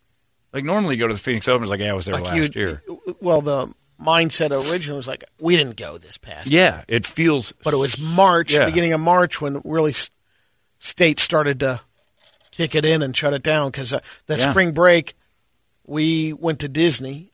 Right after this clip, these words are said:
Speaker 1: And you had your fingers
Speaker 2: And we came
Speaker 1: crossed.
Speaker 2: back Thursday, and Friday is when they
Speaker 1: They
Speaker 2: said
Speaker 1: shut
Speaker 2: that
Speaker 1: down
Speaker 2: was
Speaker 1: the
Speaker 2: the last
Speaker 1: day
Speaker 2: day.
Speaker 1: 'cause you
Speaker 2: Yep.
Speaker 1: were there.
Speaker 2: Yep.
Speaker 1: That's right. And then Disney's been closed there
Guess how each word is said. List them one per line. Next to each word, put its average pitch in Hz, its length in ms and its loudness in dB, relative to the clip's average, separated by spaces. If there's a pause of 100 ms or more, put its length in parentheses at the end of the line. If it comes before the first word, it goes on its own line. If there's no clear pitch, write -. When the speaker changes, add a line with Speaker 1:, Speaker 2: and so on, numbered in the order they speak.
(200)
Speaker 1:
And 104 100 2
you 107 60 2
had 104 100 0
your 98 60 -4
fingers 151 300 2
Speaker 2:
And 147 100 0
we 202 60 0
came 165 180 2
Speaker 1:
crossed. 151 40 -10
Speaker 2:
back 165 340 2
Thursday, 156 720 0
and 127 160 -10
Friday 151 420 2
is 123 140 -4
when 131 140 -6
they 120 180 -6
Speaker 1:
They 98 160 0
Speaker 2:
said - 100 0
Speaker 1:
shut 120 140 4
Speaker 2:
that - 60 -2
Speaker 1:
down 127 80 2
Speaker 2:
was 104 80 0
Speaker 1:
the 95 80 0
Speaker 2:
the 110 80 -4
last 95 140 0
Speaker 1:
day 78 120 -6
Speaker 2:
day. - 60 -
Speaker 1:
'cause 90 120 -4
you 90 80 -6
Speaker 2:
Yep. 90 40 -6
Speaker 1:
were 85 80 -4
there. 92 260 -10 (360)
Speaker 2:
Yep. 143 180 -8 (720)
Speaker 1:
That's 85 240 -6
right. 95 240 0
And 95 160 -2
then 90 100 0
Disney's 95 380 0
been 82 260 -4
closed 87 460 -4
there 78 300 -10